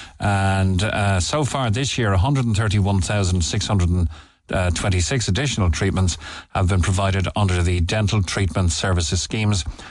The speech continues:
with over twenty-four and a half thousand extra unique patients, uh, treated. The service plan will support the implementation of the government's national oral health policy, Smile Agus Sláinte,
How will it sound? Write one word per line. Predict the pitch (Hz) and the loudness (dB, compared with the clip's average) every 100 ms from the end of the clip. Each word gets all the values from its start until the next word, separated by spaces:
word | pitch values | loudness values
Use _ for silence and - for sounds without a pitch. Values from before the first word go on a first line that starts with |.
| - | -8
with | - 98 | -2 0
over | 92 | 0
twenty-four | 87 - 131 117 117 | 0 0 0 0 0
and | 104 | 0
a | 92 | 2
half | 98 90 | 0 0
thousand | - 98 90 92 - | 0 0 0 -2 -4
extra | 123 - 120 | -6 -4 -2
unique | 104 107 127 113 | 0 0 0 -2
patients, | 98 85 - 82 - - - _ | -2 -2 0 -2 -4 -16 -20 _
uh, | - 92 85 | -4 -2 -2
treated. | - 98 85 | 0 0 0
The | 80 | 0
service | 80 143 147 120 | 0 -2 0 -2
plan | - 110 101 | -2 0 2
will | 98 92 | 2 2
support | - 85 110 98 | 0 0 0 0
the | |
implementation | 101 92 95 87 127 135 135 113 - - - | 0 0 0 0 -2 -2 -2 -2 -6 -16 -4
of | 90 | 0
the | 90 | 2
government's | 92 107 104 90 104 | 2 2 0 0 0
national | 101 98 98 101 | 0 0 -2 0
oral | 104 92 | 0 0
health | 87 170 120 | 0 -2 -2
policy, | 156 156 127 135 | -2 -2 -2 -4
Smile | - 131 160 160 | -2 -2 0 -2
Agus | 143 135 | -2 -2
Sláinte, | - 90 90 90 | 0 0 0 0